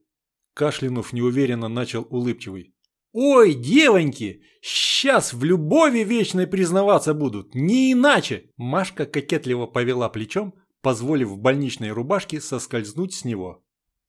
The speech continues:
"Машка!" Лика махнула рукой. "Хватит уже!" "И правда, Маш", сказала Натка,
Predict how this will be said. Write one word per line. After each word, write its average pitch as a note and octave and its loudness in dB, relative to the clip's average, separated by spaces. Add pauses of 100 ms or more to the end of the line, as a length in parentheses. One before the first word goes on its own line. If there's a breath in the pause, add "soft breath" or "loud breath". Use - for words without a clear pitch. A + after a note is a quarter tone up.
(220)
"Машка!" D#3 4 (500)
Лика C#3+ -2
махнула B2+ -4
рукой. C3 -6
"Хватит A3+ 2
уже!" C#3+ 0 (480)
"И D#3+ -4
правда, E3 4
Маш", C3 -2 (160)
сказала A#2 -2
Натка, A2+ -8